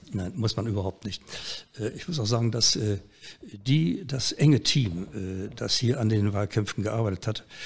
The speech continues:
was im Grunde eigentlich ein, vielleicht ein Freundesteam war oder geworden ist im Lauf der Zeit, der Jahre, waren von ganz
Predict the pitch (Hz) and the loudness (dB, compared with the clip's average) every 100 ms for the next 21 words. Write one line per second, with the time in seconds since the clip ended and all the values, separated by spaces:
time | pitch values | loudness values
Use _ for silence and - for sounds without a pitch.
0 | - - 110 160 107 120 120 98 - 101 | -14 -6 -4 -2 -2 -4 -2 -4 -2 -4
1 | 92 - - - 95 - 101 107 95 - | -4 -6 -10 -6 -4 0 2 2 4 0
2 | - - - 90 87 - - 90 90 123 | -2 -4 -4 -2 -4 -8 -12 -8 -4 -4
3 | 95 87 95 95 113 107 101 92 - - | -4 -4 -2 0 0 0 0 -2 -2 -6
4 | 190 95 95 98 - 98 - 98 110 - | -10 -6 -6 -6 -6 0 2 2 0 -2
5 | 95 90 113 127 - - - - - - | -4 -4 -2 -2 -4 -10 -18 -16 -18 -20
6 | _ 180 123 117 117 117 - 117 110 110 | _ -10 -2 4 4 4 -2 -2 0 0
7 | 110 | -2